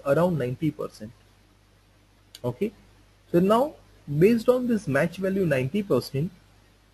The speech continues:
you need to decide whether you want to use this department name as a consulting or not. Okay, so basically this fuzzy lookup is going to just give us statistics like this,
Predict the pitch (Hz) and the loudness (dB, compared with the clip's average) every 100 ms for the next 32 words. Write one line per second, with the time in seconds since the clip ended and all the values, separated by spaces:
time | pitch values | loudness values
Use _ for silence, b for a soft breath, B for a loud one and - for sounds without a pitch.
0 | - 139 214 240 214 233 226 233 147 139 | -4 2 2 2 0 2 4 2 4 4
1 | - 127 147 208 - _ - 143 156 196 | 4 2 2 -2 -8 _ 2 4 6 4
2 | 202 151 160 202 196 214 240 - - - | 4 4 2 2 0 -2 -4 -10 -20 -20
3 | - _ 143 143 185 196 220 196 147 139 | -20 _ -4 0 2 2 2 2 2 2
4 | 156 160 175 170 165 170 151 156 175 117 | 2 2 0 0 0 2 2 2 0 -4
5 | 123 147 147 151 139 117 - - - _ | -4 -4 -2 -2 -2 -2 -6 -18 -18 _
6 | _ _ _ _ _ _ _ _ _ _ | _ _ _ _ _ _ _ _ _ _
7 | _ _ 131 - 294 _ _ _ - 151 | _ _ -6 -6 -12 _ _ _ -4 0
8 | 190 240 269 262 240 - 160 147 202 202 | 2 2 0 -2 -4 -2 0 2 0 0
9 | 202 190 156 160 165 175 214 - 160 165 | -2 -2 0 0 0 -2 -6 0 0 0
10 | 170 - 127 143 - 143 - 113 113 - | -4 -4 -4 -4 -8 -14 -8 -8 -8 -14